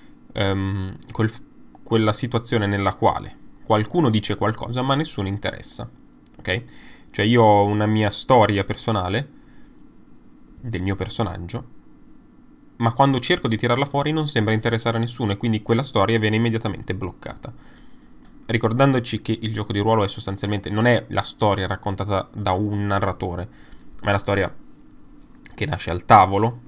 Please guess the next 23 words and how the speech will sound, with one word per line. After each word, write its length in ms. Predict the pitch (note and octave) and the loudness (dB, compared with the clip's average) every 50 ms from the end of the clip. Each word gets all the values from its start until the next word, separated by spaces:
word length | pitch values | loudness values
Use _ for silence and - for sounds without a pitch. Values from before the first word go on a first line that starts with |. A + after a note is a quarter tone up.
| - | -16
ok? 360 | - - - G2 F#2+ G2+ A2 A2 - - - - - - - - - - | -8 -2 0 0 2 2 0 -4 -8 -16 -20 -20 -18 -16 -14 -14 -14 -10
Eh, 440 | - - F#2+ F2+ F2 F2+ F2 E2+ E2+ - | -8 -6 -4 -4 -4 -4 -4 -6 -8 -8
cioè 240 | - G2 E2 - - - - - - - | -8 -8 -10 -10 -12 -16 -20 -12 -2 2
quello 300 | A#2+ A2+ A2 A2 G#2+ - | 4 6 6 6 4 2
che 160 | - A2 - | -2 -4 -4
tutte 300 | - C#3 B2 - - A2 | -4 -6 -4 0 0 0
le, 120 | G#2 G2+ - | 0 0 -4
le 280 | - A#2 A#2+ A#2+ A2 | -8 -6 -2 2 2
azioni 420 | G#2 - - - - B2+ A#2+ A#2+ A2 | 2 2 0 -4 -2 0 2 2 2
di 160 | G#2 G#2 - | 0 -2 -2
tutte 320 | - B2 A#2+ B2 - A2+ | -2 -4 -2 0 2 2
le 80 | A2 G#2 | 2 2
persone, 460 | - A#2 G#2+ - - - B2+ A#2 G#2+ | 2 0 -4 -4 -2 0 2 2 2
il 40 | G2+ | 2
modo 220 | G2+ G#2+ G#2+ A2 | 2 2 2 2
in 80 | G#2+ G#2+ | 0 0
cui 160 | G#2+ A2 G#2 | 0 0 0
vengono 320 | G#2+ G#2+ G#2 G#2+ G#2 G#2 | 0 0 0 0 0 0
narrate 560 | G#2 G2+ G2+ G#2 G#2+ G#2+ A2 A2 G#2+ G#2+ - F#2 | 0 0 -2 -2 0 2 4 4 4 2 0 -8
queste 260 | - F#2+ - - G#2 | -6 -6 -6 -4 -4
azioni, 280 | G2 - - G#2+ G2+ | -4 -4 -4 -4 -4
i 40 | G2 | -4
giocatori 560 | F2+ G2 F2+ - F2+ - G#2+ F#2 - F2+ F2+ | -4 -6 -6 -6 -4 -2 -2 -2 -2 -6 -10